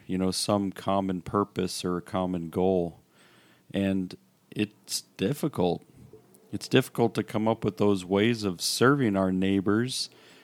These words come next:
and, and to do something for somebody else when we're also,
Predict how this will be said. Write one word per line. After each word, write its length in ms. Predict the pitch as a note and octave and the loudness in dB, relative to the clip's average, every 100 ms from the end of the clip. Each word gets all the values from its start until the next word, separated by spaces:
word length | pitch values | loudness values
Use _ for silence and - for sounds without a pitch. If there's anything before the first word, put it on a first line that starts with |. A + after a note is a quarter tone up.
| - | -8
and, 240 | F#2 G2+ - | -2 -2 0
and 160 | G2 F#2+ | -2 -2
to 100 | F#2 | -6
do 500 | E2 A2 A#2+ C#3 D3 | -2 2 4 4 2
something 680 | - A#2 A2+ - G#2 G2 | 0 0 -2 -2 -2 -2
for 420 | F#2+ - G#2 A2 A2 | -4 2 4 4 2
somebody 580 | - G#2+ G2+ F#2+ F#2+ | -2 -2 -2 -2 0
else 600 | F#2 F#2 E2+ - - - - _ _ _ _ _ _ - | 0 -2 -4 -8 -10 -12 -16 _ _ _ _ _ _ 0
when 300 | G2 G2 F#2+ | 2 4 4
we're 200 | F#2+ G2 | 6 6
also, 720 | G2+ - F#2 F#2+ F#2 F2+ | 6 4 2 4 4 0